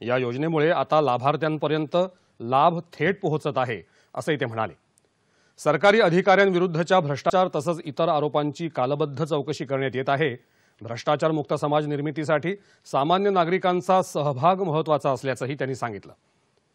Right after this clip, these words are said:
दरम्यान, पंतप्रधान नरेंद्र मोदी यांच्या हस्ते आज नवी दिल्लीत केंद्रीय दक्षता आयोगाच्या नव्या तक्रार प्रबंधन प्रणाली पोर्टलचा प्रारंभ झाला. या पोर्टलच्या माध्यमातून नागरिकांनी दाखल केलेल्या तक्रारींवर करण्यात येणाऱ्या कारवाईबाबत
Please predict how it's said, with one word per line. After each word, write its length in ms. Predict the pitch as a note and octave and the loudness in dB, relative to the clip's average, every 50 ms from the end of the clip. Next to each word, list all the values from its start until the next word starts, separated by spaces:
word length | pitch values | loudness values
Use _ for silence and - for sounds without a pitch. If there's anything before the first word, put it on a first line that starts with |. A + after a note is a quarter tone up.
| _ _ _ _ _ _ _ _ - | _ _ _ _ _ _ _ _ -8
दरम्यान, 340 | - A#2+ B2 C#3 D#3+ F#3 G3+ | -4 -4 0 2 2 2 2
पंतप्रधान 520 | - E3 D#3 D#3+ E3 E3+ E3+ D3+ E3 E3+ | 0 0 0 0 -2 0 0 0 0 0
नरेंद्र 280 | E3 D#3 D3+ D#3 E3+ E3+ | 2 0 0 0 -2 -2
मोदी 240 | D#3+ E3+ E3+ D#3 E3+ | -2 -2 -2 0 0
यांच्या 280 | E3+ D#3+ D3+ C#3 E3 | 0 0 0 0 0
हस्ते 320 | D3 D#3 C#3 - E3+ E3 F3 | -2 -2 -4 -4 -2 -2 0
आज 200 | E3 C#3+ D3 C#3 | 0 0 0 -2
नवी 160 | D3 D3 D3+ | -2 -4 -4
दिल्लीत 300 | D3 D3 D3+ D3 D#3 D#3+ - - - | -2 -4 -2 -2 -4 -4 -6 -10 -6
केंद्रीय 420 | - C3+ C3 C3+ C3+ D3 D3+ D#3+ | -6 -4 -4 -2 -2 -2 -2 -2
दक्षता 540 | D3+ B2+ B2+ A#2+ - - D#3 - D#3+ E3 E3 | -2 -4 -6 -8 -8 -10 -2 0 2 2 2
आयोगाच्या 540 | C#3+ C#3 C#3+ C#3+ C3 C#3+ C#3 B2+ - C#3+ C#3+ | 2 0 -2 -2 0 -2 -2 0 -2 -2 -2
नव्या 360 | C3+ B2 B2 A#2+ C3 C3+ D3+ C#3 - - | -2 -4 -4 -2 0 0 0 -2 -4 -6
तक्रार 340 | C3 A#2+ - C#3+ C#3+ D3 D3 | -8 -6 -4 -2 -2 -2 -2
प्रबंधन 560 | D3 - - B2+ B2+ C#3 C#3+ C#3+ C3 D3+ D#3+ | -4 -6 -8 -6 -6 -6 -6 -4 -4 -4 -6
प्रणाली 420 | D#3+ - C3 C3+ C3+ C#3 D3 D3 D#3 | -6 -4 -4 -2 -2 -2 -2 -4 -6
पोर्टलचा 560 | D3 - D3+ C#3+ C#3 F#3 F3+ D#3 - C#3+ A#2+ | -4 -4 -6 -2 -2 -2 -4 -2 -2 -2 -2
प्रारंभ 380 | B2 C3+ C3+ C3 D3 D3 C3+ C3 | -2 -2 -2 0 0 -2 -2 -4
झाला. 240 | A#2+ A2+ G2 F2 - _ _ _ _ _ _ _ _ _ _ _ _ - | -6 -6 -10 -12 -16 _ _ _ _ _ _ _ _ _ _ _ _ 2
या 120 | C3+ E3 | 2 2
पोर्टलच्या 460 | F#3 F3 F#3 F3+ F3 G3+ G3 D#3+ G3 F#3 | 4 4 0 0 0 0 0 0 2 2
माध्यमातून 580 | F3+ E3 D3+ F3 F#3+ F3+ F3 D3 E3+ D#3 E3+ F3 - _ _ _ _ _ _ - | 2 2 2 0 0 0 0 0 -2 -4 -4 -6 -10 _ _ _ _ _ _ -8
नागरिकांनी 580 | A#2+ B2+ C3+ C#3 C#3 E3+ F#3+ - F#3+ F3+ F#3+ | -2 0 0 0 2 0 0 2 2 2 2
दाखल 300 | F3+ E3 D3 - E3+ E3 | 2 2 0 0 0 -4
केलेल्या 380 | D#3+ C#3+ D#3 D3+ D3+ D3+ D#3 D#3+ | -2 -2 -2 0 2 2 2 2
तक्रारींवर 640 | D#3+ - C3 G#2+ D3+ D3+ D3+ D#3 D3+ D#3 D#3 F3 E3+ | 2 -2 -4 -2 0 0 0 2 0 -2 -2 -2 -2
करण्यात 300 | - D#3+ C#3+ C#3+ D3 C3 | -2 -2 -2 0 -2 -2
येणाऱ्या 340 | C#3 C#3 C3+ C3+ C3+ C#3 C#3+ | -2 -2 0 0 0 0 -2
कारवाईबाबत 640 | C3+ - B2 A#2+ A#2+ B2 C3 C#3+ C#3+ C3+ C3+ C#3+ | -2 -2 -4 -4 -2 -2 -2 -2 -2 -2 -2 -2